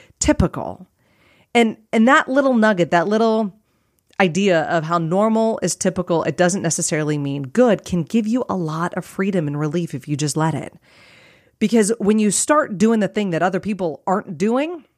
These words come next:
when you stop being normal, you will be weird. <laughs> Like, that's what happens.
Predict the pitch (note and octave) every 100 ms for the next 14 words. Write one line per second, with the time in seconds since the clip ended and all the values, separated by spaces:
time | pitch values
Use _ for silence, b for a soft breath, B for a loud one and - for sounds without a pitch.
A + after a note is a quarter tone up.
0 | _ _ _ _ _ _ F3 A3+ G#3+ -
1 | A3+ G#3+ - D3+ G#3 G#3 F#3 F3+ D#3+ _
2 | _ - D3+ F3 A#3 C#4+ F#4+ E4+ - _
3 | _ _ _ _ _ _ _ _ _ _
4 | _ _ _ - D3 D#3 F3+ C4+ D4+ G4+
5 | C#4+ C#3+ - _ _ _ _ _ _ _
6 | _ - C4 - G3+ A3 A3 C4+ G4 B4+
7 | - A#3+ G3